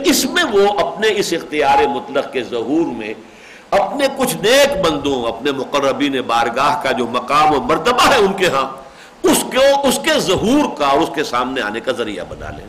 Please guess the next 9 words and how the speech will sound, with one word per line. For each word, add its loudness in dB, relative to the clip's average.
گے۔ -18
اللہ، -4
اللہ -10
خیر -14
سے۔ -8
یہ 0
ہے 2
کل -2
شفاعت۔ -12